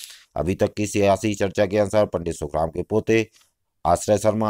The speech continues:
आज दिल्ली में कांग्रेस ज्वाइन कर रहे हैं और कांग्रेस हाईकमान ने आश्रय को मंडी संसदीय क्षेत्र से टिकट देने का निर्णय ले लिया है। अब हाईकमान की ओर से औपचारिक घोषणा होना बाकी है। अब ऐसा तो नहीं हो सकता कि बेटा कांग्रेस की टिकट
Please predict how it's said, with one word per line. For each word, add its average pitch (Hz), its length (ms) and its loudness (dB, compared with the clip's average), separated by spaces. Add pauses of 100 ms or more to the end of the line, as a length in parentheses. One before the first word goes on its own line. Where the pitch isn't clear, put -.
(120)
आज 82 160 2
दिल्ली 95 300 -4
में 101 140 -4
कांग्रेस 82 440 -4
ज्वाइन 80 220 -2
कर 92 180 -2
रहे 110 300 4
हैं 110 200 0 (280)
और 80 180 -2
कांग्रेस 98 380 0
हाईकमान 82 480 0
ने 107 220 -4
आश्रय 95 360 -2
को 110 220 2 (380)
मंडी 92 260 -2
संसदीय 85 400 -6
क्षेत्र 82 340 -8
से 98 120 -4
टिकट 87 280 -8
देने 80 280 -6
का 87 100 -2
निर्णय 85 320 -6
ले 101 160 4
लिया 87 240 0
है। 64 80 -8 (440)
अब 85 120 0
हाईकमान 92 560 0
की 90 160 -6
ओर 78 180 -4
से 107 140 -2
औपचारिक 85 480 -2
घोषणा 78 300 -8
होना 92 240 -4
बाकी 98 380 2
है। 71 120 -6 (500)
अब 92 280 0
ऐसा 95 240 2
तो 98 140 -2
नहीं 95 220 0
हो 101 120 0
सकता 101 320 -2
कि 92 120 -6
बेटा 92 300 0
कांग्रेस 85 440 0
की 101 100 -6
टिकट 98 280 -6